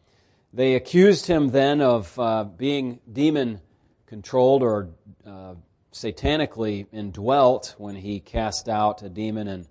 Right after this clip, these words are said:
healed a man who was blind and mute. And, uh, so he taught them that a house that is divided cannot stand.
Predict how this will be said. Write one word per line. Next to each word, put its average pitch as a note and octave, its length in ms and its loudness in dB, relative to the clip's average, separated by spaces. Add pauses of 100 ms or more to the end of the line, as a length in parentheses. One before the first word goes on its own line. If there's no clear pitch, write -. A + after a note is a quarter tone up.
(160)
healed B2 300 0
a G2 40 -8
man G2+ 280 -6
who G2+ 100 -10
was F#2+ 160 -8
blind G2+ 380 -8
and F2+ 160 -14
mute. A#2+ 360 -2 (1080)
And, G2+ 440 -8
uh, G2 180 -6
so G#2+ 240 -6
he G#2 200 -6
taught A2 320 -4
them G#2 220 -6
that G2 120 -4
a F#2 60 -6
house G#2 460 -4
that G2+ 160 -8
is F2+ 160 -10
divided A2 580 0 (720)
cannot G#2 560 -8
stand. A2 640 -10